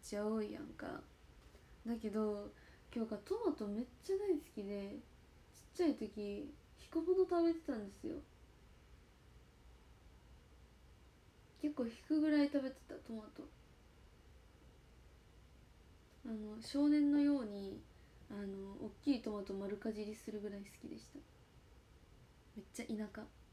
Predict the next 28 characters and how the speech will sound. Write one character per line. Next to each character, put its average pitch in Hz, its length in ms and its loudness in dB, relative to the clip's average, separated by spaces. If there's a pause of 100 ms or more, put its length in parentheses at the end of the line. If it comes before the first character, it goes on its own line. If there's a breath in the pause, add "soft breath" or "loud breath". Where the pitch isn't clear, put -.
(800 loud breath)
グ 240 100 0
リ 294 80 8
ー 339 40 6
ン 359 40 6 (100)
ピ 403 240 2
ー - 20 -10
ス 226 100 -6
も、 214 340 0
ま 214 120 -4
あ、 214 40 -4
な 220 100 -4
ん 214 80 -6
か 220 140 -4
好 311 140 2
ん 370 280 2
で 220 100 -4
は 208 160 -4
食 208 140 -6
べ 226 60 -4
へ 233 40 -4
ん 220 220 -4
け 220 160 -8
ど、 233 460 0 (640)
な 196 60 -8
ん 190 40 -8
か、 196 140 -10 (2250)
あ 269 60 -4
っ 285 80 -2